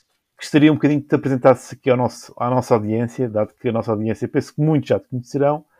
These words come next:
mas nada como apresentar-te aqueles temas que tu andas neste momento de volta.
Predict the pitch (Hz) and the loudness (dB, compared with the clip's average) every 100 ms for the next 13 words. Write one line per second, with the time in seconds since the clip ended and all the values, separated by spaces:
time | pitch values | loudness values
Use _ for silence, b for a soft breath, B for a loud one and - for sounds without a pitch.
0 | _ _ 123 107 110 110 107 117 110 107 | _ _ -4 0 2 4 2 -2 -6 -8
1 | - 110 107 113 110 120 104 - 123 113 | -8 -6 0 0 0 -6 -8 -8 -6 -4
2 | 110 - _ 113 107 110 - 113 110 110 | -6 -12 _ -8 -8 -8 -8 -6 -6 -6
3 | 110 - 107 113 110 _ _ _ _ - | -10 -8 -6 -6 -8 _ _ _ _ -6
4 | 110 113 120 - 95 | 0 8 8 8 0